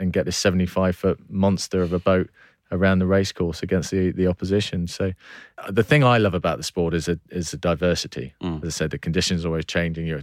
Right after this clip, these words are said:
Speaker 1: you can race anywhere around the world and you'll always have a different challenge. And I guess my love of that and love of that challenge has helped me a lot to grow and to learn. And ultimately, that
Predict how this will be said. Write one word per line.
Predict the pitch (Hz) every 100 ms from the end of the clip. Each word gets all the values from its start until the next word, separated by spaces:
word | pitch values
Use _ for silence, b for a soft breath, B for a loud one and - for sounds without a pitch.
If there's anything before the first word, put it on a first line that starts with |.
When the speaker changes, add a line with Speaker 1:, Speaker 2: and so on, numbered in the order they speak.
| - -
Speaker 1:
you | 90
can | - 85 B B B B
race | 95 90 95
anywhere | 101 107 101 92 92
around | 87
the | 87
world | 90 85 82
and | 82
you'll | 85 87
always | 87 85 82
have | 85
a | 80
different | - 90 -
challenge. | - 85 69 82 - B B B B B _
And | 87 95 98
I |
guess | 95 101 -
my | 101 104 101 92 73 b b _
love | 92 95 95
of | 87 82
that | 85 85 - -
and | 87 85 87
love | 87
of | 87
that | 85 -
challenge | - 90 80 80 80 - b b b b -
has | 87 -
helped | 95 85
me | 87
a |
lot | 85 85 -
to | 87
grow | 80 90 87 87
and | 85 -
to | 80
learn. | 85 85 82 80 - b b b 82
And | 85
ultimately, | 92 - 85 69 85
that | 87